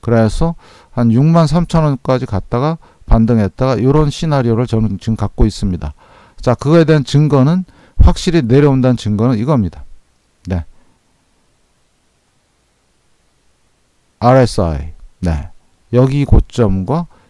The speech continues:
여기 고점이 지금 뭐다? 다이버전스가 생겼습니다. 이만한 고점의 증가가 있었는데, 예, 이렇게 다이버전스가 생겼다. 엄청난 겁니다, 여러분들. 예, 그러면 당연히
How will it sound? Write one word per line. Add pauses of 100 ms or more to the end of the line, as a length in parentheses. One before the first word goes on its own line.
(120)
여기
고점이
지금
뭐다? (360)
다이버전스가
생겼습니다. (340)
이만한 (360)
고점의
증가가
있었는데, (380)
예,
이렇게
다이버전스가
생겼다. (800)
엄청난
겁니다,
여러분들. (200)
예,
그러면
당연히